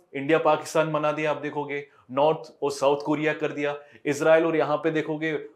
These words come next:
आपको यहाँ पे, अ, गल्फ कंट्री का वॉर देखने को मिलता है। ये सारा आज आप जियोपॉलिटिकल चेंजेस देख रहे हो ना, प्रॉब्लम देख रहे हो, इसमें यूके का बहुत बड़ा हाथ है।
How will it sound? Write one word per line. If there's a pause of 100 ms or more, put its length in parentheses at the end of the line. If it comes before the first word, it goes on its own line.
(120)
आपको
यहाँ
पे,
अ,
गल्फ
कंट्री
का
वॉर
देखने
को
मिलता
है।
ये
सारा
आज
आप
जियोपॉलिटिकल
चेंजेस
देख
रहे
हो
ना,
प्रॉब्लम
देख
रहे
हो, (180)
इसमें
यूके
का
बहुत
बड़ा
हाथ
है।